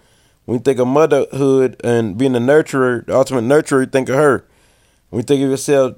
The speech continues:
devoted to Asar or your spiritual self, or which they call God in the Western culture, um, you're embracing her. You're embracing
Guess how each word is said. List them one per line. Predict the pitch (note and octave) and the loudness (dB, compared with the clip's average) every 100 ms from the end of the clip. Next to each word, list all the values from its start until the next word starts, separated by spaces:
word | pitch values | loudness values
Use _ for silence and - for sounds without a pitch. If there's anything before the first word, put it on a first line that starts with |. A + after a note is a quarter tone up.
| - | -8
devoted | A2 G2 C#3+ C#3 A2 | -4 0 2 2 -2
to | - C#3 B2+ - | -4 -4 -4 -6
Asar | A#2 - D#3 D#3+ C#3 B2 - | -6 -2 2 2 2 -2 -6
or | B2 B2 A#2+ | -2 2 2
your | G#2+ A#2+ | 0 -4
spiritual | - D3 C#3+ B2 | -4 -4 -4 -6
self, | - D3+ C3+ | 0 0 0
or | - A#2+ A#2 A2 - _ _ _ | 0 0 2 0 -4 _ _ _
which | A2+ | -6
they | - | -4
call | C3+ C#3+ B2 | 0 2 2
God | A2 C3+ C#3 | 2 2 2
in | B2+ | 0
the | A#2 | 0
Western | C3 D3+ C#3+ | 0 0 -4
culture, | C3+ C3 A#2+ - A#2+ A#2 _ _ _ _ _ _ _ _ - | -2 -2 -2 -6 -8 -10 _ _ _ _ _ _ _ _ -4
um, | A#2+ B2 A#2+ - _ _ | 0 0 -2 -10 _ _
you're | G#2+ C3+ | -2 0
embracing | C3 C#3+ C#3+ D3 | 2 2 0 2
her. | F3 B2+ | 2 2
You're | G#2+ | -2
embracing | A#2+ C3 C3 | -2 -2 -4